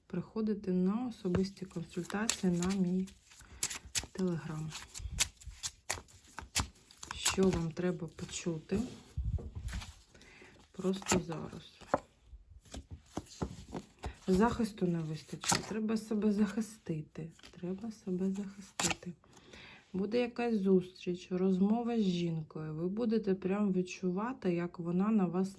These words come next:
тисне. Ам, якісь сни дуже цікаві.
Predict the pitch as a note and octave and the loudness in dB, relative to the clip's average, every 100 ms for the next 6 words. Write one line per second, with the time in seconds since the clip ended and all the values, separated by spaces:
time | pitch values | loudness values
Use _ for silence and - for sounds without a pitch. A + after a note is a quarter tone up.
0 | - E3+ - - D#3 D#3 - - - - | -6 -6 -6 -12 -8 -4 -4 -6 -14 -14
1 | _ - - - - - _ _ - F#3 | _ -20 -20 -20 -20 -20 _ _ -6 -4
2 | E3+ E3+ E3 E3+ E3 E3 D#3+ - - - | 0 0 2 2 2 0 -2 -6 -16 -8
3 | - - - E3+ E3 A3 G#3+ - - A3+ | -4 -2 -2 -4 0 2 2 0 4 8
4 | G#3+ G3+ G3 - - - - - - _ | 10 8 2 -6 -20 -20 -16 -16 -16 _
5 | _ - - - - _ G3 G3 F#3+ G3 | _ -20 -20 -20 -20 _ 0 4 4 2
6 | - G3 - F#3+ F3+ E3+ F3 | 0 -2 2 2 4 2 -2